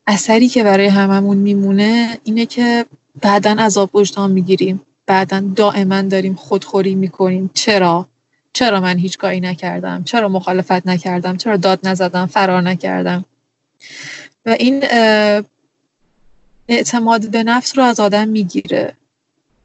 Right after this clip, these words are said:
خیلی بده که تو احساس کنی نمی‌تونی از خودت دفاع بکنی، یعنی این، اه، غریزی ترین چیزی که هر آدمی رو باید داشته باشه رو نداری. اصلاً نمی‌تونی از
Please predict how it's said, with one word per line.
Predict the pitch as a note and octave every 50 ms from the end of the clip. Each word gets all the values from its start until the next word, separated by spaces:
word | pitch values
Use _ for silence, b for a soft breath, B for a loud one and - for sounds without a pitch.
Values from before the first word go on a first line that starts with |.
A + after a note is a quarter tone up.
| _ _ _ _ _ _ _ _ _ _ _ A#3+ A3+ G#3
خیلی | - - - A#3+ A#3+ A#3 A#3
بده | G#3 - G#3 G3 G3+ F3+ G3 G3+ G3+ F#3 - F#3 -
که | - A3 G#3
تو | - - A3+
احساس | A3+ G3+ - - G#3+ G#3+ -
کنی | - A#3 A3 A3 A3 G#3+ G#3+ - -
نمی‌تونی | G#3+ G#3+ A3+ A#3 A#3 A#3 - - - G3 F#3+ F#3+
از | F#3+ F#3 -
خودت | - G3 F#3+ G3 F#3+ - -
دفاع | - G3+ F#3 - G3 F#3+ F#3+ F#3+
بکنی، | G3 F#3+ - - G3 F#3+ F#3 F#3 F#3
یعنی | F#3 F#3 F3+ G3 G#3 G#3+ - -
این، | - A3 G3+ G#3+ - - G3+
اه، | G3+ G#3 G3 G3 - _ _ _ - -
غریزی | G#3 G3 G3+ G#3 G3+ G#3 G3+ F#3+ G#3
ترین | F3 - G#3 G3+ G3 G3 G3 G3
چیزی | - - A3 G3+ - G#3+
که | - G#3+
هر | G#3 G3+ G3
آدمی | F#3+ G3 F#3+ F#3+ F#3+ F#3+
رو | G3 F#3+
باید | F#3+ F#3 F#3
داشته | - G3+ F#3 - - G3
باشه | F3+ G3 F#3+ - G#3 G#3
رو | A3 A3
نداری. | A3 A3 A3 G3 G3 F3+ E3+ - - - - - -
اصلاً | - - - G3
نمی‌تونی | F#3+ G3 G3 G#3 A3 A3 A3 A3 - - G3+ G3+ G3+ G3
از | G3 F#3+ -